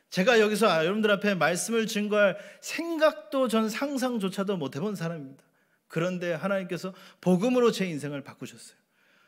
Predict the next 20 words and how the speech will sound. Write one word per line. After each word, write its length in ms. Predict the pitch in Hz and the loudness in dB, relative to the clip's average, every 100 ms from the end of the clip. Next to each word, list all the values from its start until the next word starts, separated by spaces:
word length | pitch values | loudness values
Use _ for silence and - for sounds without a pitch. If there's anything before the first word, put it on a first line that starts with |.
| _ _ | _ _
복음으로, 560 | - 175 262 254 247 226 | -2 2 4 4 4 4
복음을 440 | 208 226 311 294 | 2 4 4 4
증거할 360 | 214 226 233 220 | 4 2 4 4
수 140 | 208 | 2
있는 180 | 202 190 | -4 -4
삶으로 580 | 170 220 202 185 196 196 - - | -4 -2 -2 -2 -4 -4 -12 -18
불가능을 680 | - 185 196 196 180 180 175 | -2 0 6 6 6 0 -4
가능케 460 | - 160 208 214 202 | -4 -2 -2 0 0
하시는 380 | 190 196 190 | 0 -4 -4
그 280 | 185 175 160 | -4 -4 -4
복음으로 480 | 147 143 165 165 185 | -8 -8 -6 -8 -8
제 120 | 131 | -10
삶에 360 | 117 127 143 151 | -12 -12 -12 -12
역사한 300 | 107 - 180 | -12 -12 -10
것인 200 | 147 120 | -10 -14
것입니다. 460 | 110 113 107 135 - _ _ _ | -16 -18 -18 -20 -20 _ _ _
상처 460 | - 214 208 220 | -6 -4 -2 -2
있습니까? 520 | 185 - 180 170 208 226 - - | -2 -4 -8 -6 -6 -6 -18 -20
걱정하지 600 | - _ 120 113 117 143 | -20 _ -12 -10 -10 -12
마세요. 420 | 113 - 135 | -14 -16 -20